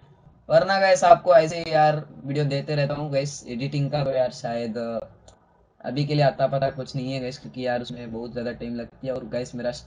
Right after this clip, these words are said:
college start हो गया guys, इसीलिए guys मैं कुछ नहीं कर पा रहा हूँ guys, sorry, sorry for that। हाँ guys, मैं try करूँगा edits लाने के लिए। तो चलो guys, हमारा ये fix हो गया guys, देख सकते हो।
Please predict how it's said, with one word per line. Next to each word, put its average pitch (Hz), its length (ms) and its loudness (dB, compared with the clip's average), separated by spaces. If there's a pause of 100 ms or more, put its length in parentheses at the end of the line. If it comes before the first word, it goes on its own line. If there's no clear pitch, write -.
college 127 280 2
start 123 260 -4
हो 120 60 -6
गया 120 180 -4
guys, 113 280 -8 (680)
इसीलिए 151 280 0
guys 151 180 0
मैं 147 160 -2
कुछ - 240 -8
नहीं 143 120 0
कर - 80 0
पा 135 220 -4
रहा 123 80 -4
हूँ 123 100 -8
guys, 117 280 -10
sorry, 107 200 -6
sorry 110 300 -10
for 107 200 -12
that। 110 160 -8 (920)
हाँ 147 100 0
guys, 151 180 0
मैं 135 180 -6
try 127 220 -4
करूँगा 127 280 -4
edits 120 360 -8
लाने 113 220 -6
के 117 100 -12
लिए। 127 180 -12 (560)
तो 147 120 2
चलो 175 260 2
guys, 180 180 6
हमारा 160 400 6
ये 139 80 -2
fix 147 260 -6
हो 135 60 -2
गया 127 120 -2
guys, 120 160 -8
देख 117 200 -8
सकते 123 320 -12
हो। 147 80 -10